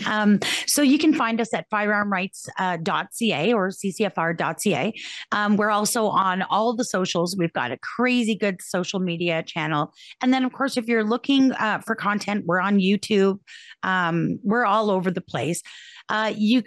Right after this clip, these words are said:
you can find stuff to buy on there. And of course, you can also support that federal court challenge. We are about just breaking the two million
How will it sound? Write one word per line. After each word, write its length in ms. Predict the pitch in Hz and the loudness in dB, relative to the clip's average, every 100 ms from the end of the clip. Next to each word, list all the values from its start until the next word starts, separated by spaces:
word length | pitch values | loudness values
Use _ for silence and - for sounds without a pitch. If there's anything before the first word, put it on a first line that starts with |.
| - | -6
you 220 | - 220 220 | -2 0 2
can 320 | 220 202 175 | 4 4 0
find 500 | - - 202 196 220 | -8 -6 -2 0 0
stuff 280 | - 226 214 | 0 -4 -4
to 80 | 214 | -4
buy 300 | 185 185 190 | -2 0 0
on 140 | 180 | 0
there. 220 | 185 175 185 | 0 0 0
And 100 | 196 | -2
of 80 | |
course, 240 | - 214 208 | -2 -4 -2
you 80 | 220 | -2
can 100 | 214 | 0
also 240 | 254 285 | 0 0
support 400 | 233 214 190 165 | -2 -2 -4 -2
that 200 | 143 135 | -4 -4
federal 260 | 156 147 147 | -2 -2 -2
court 220 | - 147 | -2 -4
challenge. 380 | - 139 135 165 | -4 -4 -4 0
We 180 | 185 226 | 2 2
are 140 | 254 | 2
about 400 | 202 190 196 - - - - - | 0 -2 -2 -4 -10 -20 -12 -2
just 380 | 226 226 - | -2 -2 -6
breaking 480 | - 190 196 196 196 | -4 0 0 0 2
the 80 | 165 | 2
two 300 | - - 185 | 0 2 4
million 640 | 180 175 180 165 156 151 | 4 2 2 2 2 2